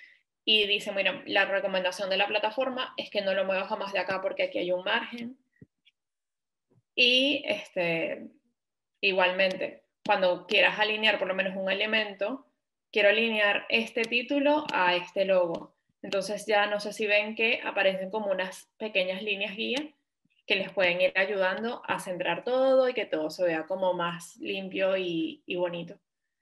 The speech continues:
Y luego, por ejemplo, ya, ya tengo listo esto, ya está, ya quedaría así, no le voy a agregar ningún otro elemento, entonces, pues lo voy a,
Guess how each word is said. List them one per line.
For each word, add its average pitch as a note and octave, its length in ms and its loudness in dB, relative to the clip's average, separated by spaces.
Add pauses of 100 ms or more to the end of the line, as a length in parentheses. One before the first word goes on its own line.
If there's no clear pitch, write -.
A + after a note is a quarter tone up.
(640)
Y A#3+ 200 0
luego, D#4 560 2
por G#3+ 100 -6
ejemplo, G#3 240 -4
ya, F#3+ 320 0
ya G#3 160 2
tengo A#3+ 220 0
listo B3+ 420 -2
esto, C#4+ 640 -2 (720)
ya F#3 220 2
está, G#3 340 2
ya F3+ 120 2
quedaría F#3 380 4
así, C#4 240 2
no A#3+ 140 2
le F#3+ 80 6
voy F#3 100 8
a F#3+ 60 4
agregar G3+ 340 4
ningún G#3 300 -6
otro G#3+ 180 -2
elemento, A#3 560 0 (320)
entonces, G#3 720 -2 (100)
pues F3 360 2
lo F3+ 140 4
voy E3+ 180 2
a, F#3 560 0